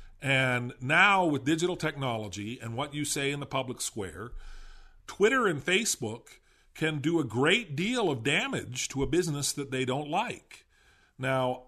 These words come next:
I don't really have a problem with them shutting down InfoWars on Facebook, because I think InfoWars is reprehensible, and I think Laura Loomer's part of that. So that doesn't bother me. But what does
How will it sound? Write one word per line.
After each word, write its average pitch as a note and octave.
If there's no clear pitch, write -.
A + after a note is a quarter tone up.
I D#3+
don't A3+
really C#3
have B2
a A2
problem C#3+
with A2+
them A2+
shutting C3
down A#2+
InfoWars G#2+
on F#2+
Facebook, G2+
because A2+
I A#2
think A#2
InfoWars G#2
is F#2
reprehensible, G2+
and G#2
I G2
think G2
Laura G#2+
Loomer's G#2+
part A#2
of F2+
that. -
So B2+
that D3
doesn't C3
bother E3
me. -
But C#3
what C3
does F#3